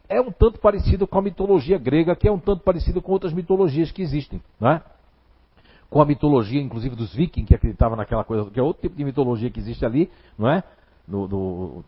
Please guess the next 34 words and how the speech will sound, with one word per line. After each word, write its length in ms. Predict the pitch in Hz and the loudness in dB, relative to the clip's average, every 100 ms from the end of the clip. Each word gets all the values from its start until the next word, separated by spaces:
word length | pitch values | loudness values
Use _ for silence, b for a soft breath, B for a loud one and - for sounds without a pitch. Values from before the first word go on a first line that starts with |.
| 92 | -4
de, 60 | - | 0
de 140 | - | 0
ficar 220 | - - | 0 -4
lá 140 | 107 104 | -4 -6
naquele 280 | - 107 | -2 -2
palco 380 | 98 - 123 - | 0 2 4 4
lá, 140 | 107 120 | 2 0
que 80 | |
eles 120 | 131 117 | -2 -2
entendiam 380 | - 110 113 | -2 -2 -2
como 220 | 143 151 135 | -4 -2 -2
guerra, 400 | 95 127 123 107 | 0 2 2 2
entendiam 320 | 104 104 113 | 0 -2 -4
como 200 | 135 139 | -4 -4
tudo 240 | - 131 | -4 0
lá, 220 | 139 131 - b | 2 2 0 b
de 120 | 117 113 | -4 -2
mundos 340 | 135 180 160 | 0 0 0
mais 200 | 160 175 | 2 4
atrasados. 640 | 175 180 143 135 165 160 - b b | 4 4 4 4 4 2 -12 b b
Os 160 | 240 185 | -2 -2
vikings 260 | 196 - 214 | -2 -2 2
mesmo 200 | 220 240 | 4 4
é 20 | |
um 100 | 247 | 2
povo 320 | - 202 240 | 10 10 10
que 140 | - 359 | 2 -4
veio 180 | 311 | -4
de 80 | 330 | 0
outro 180 | 381 403 | -2 2
lugar 300 | 440 240 208 | 2 2 0
pra 160 | - 226 | 0 -2
cá 320 | - 165 240 | 0 0 0
e, 420 | 311 196 190 160 | -2 -4 -4 -6